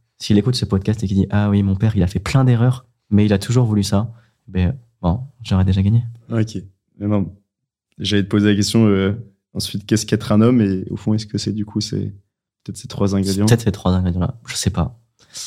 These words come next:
Speaker 1: Non, enfin, est-ce qu'être un, un homme, euh, l'humanité en général, ou est-ce qu'être un
Speaker 2: Un
Speaker 1: homme,
Speaker 2: homme,
Speaker 1: euh,
Speaker 2: ouais, un mec, euh.
Speaker 1: Parce que je pense que ces trois qualités, euh, ces trois choses que je viens de te dire, euh,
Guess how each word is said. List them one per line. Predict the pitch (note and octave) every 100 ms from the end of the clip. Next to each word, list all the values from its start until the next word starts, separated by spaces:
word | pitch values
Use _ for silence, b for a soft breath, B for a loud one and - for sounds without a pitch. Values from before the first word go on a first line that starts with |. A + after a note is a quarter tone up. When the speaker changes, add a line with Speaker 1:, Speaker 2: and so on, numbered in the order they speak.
| B B B B
Speaker 1:
Non, | G2+ G2+ A2
enfin, | F#2+ G#2 G2+
est-ce | G2 G#2
qu'être | - G#2+
un, | G#2+ G2+ F#2+ G2
un | G2+
homme, | G#2 G2
euh, | F#2+ F#2 F#2
l'humanité | F#2 G2+ G#2 G2+ G#2+
en | G#2
général, | G2 G#2+ C3+
ou | B2+
est-ce | G2+ -
qu'être | - G2+
un |
Speaker 2:
Un | F#2+
Speaker 1:
homme, | F#2+ G#2
Speaker 2:
homme, | A2
Speaker 1:
euh, | G#2 G2+
Speaker 2:
ouais, | G2 G2
un |
mec, | G#2 G2+ -
euh. | F#2 F#2 G2 - _ _ _
Speaker 1:
Parce | A2+ -
que |
je | G#2
pense | A#2+ A2+
que | -
ces | G2 G2+
trois | G2 - G2+
qualités, | G2 G2 G2 G#2+ G#2+
euh, | G2 F#2 G2
ces | B2 G2 G2
trois | -
choses | F#2+ A2
que | -
je | F#2+
viens | F#2+
de |
te | G2+
dire, | G#2+
euh, | G2+